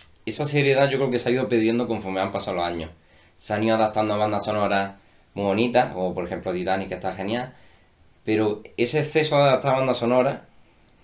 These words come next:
ha llegado hoy en día a adaptar cualquier banda sonora. Y yo creo que, que nos tenemos que fijar, como Antonio desde un primer momento que empezó a adaptar, en, en lo que te da esa melodía. No podemos adaptar lo que sea.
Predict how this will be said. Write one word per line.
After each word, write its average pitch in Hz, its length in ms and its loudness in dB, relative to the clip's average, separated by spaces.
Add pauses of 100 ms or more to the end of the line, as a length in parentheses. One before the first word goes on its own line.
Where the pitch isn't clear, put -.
(320)
ha 117 120 -2
llegado 127 380 4
hoy 131 120 0
en 117 140 4
día 151 420 -2 (720)
a 117 400 2
adaptar 110 560 0 (560)
cualquier 110 400 0
banda 110 220 0
sonora. 92 480 -6
Y 90 160 -10
yo 107 180 -2
creo 131 240 -4
que, 117 580 4
que 104 80 -8
nos 95 140 -4
tenemos 110 220 -2
que 120 100 -2
fijar, 117 420 -2
como 95 200 -6
Antonio 117 340 0
desde 113 140 2
un 110 80 -2
primer 110 180 0
momento 98 260 -2
que 98 60 -4
empezó 95 220 -4
a 104 80 2
adaptar, 113 340 -2 (300)
en, 87 240 -8
en 92 200 -6
lo 90 120 -4
que 78 80 -6
te 80 100 -8
da 92 320 -8
esa 87 180 -10
melodía. 87 480 -6 (540)
No 92 160 -4
podemos 113 300 2
adaptar 101 320 0
lo 95 100 0
que 90 100 -6
sea. 117 380 -6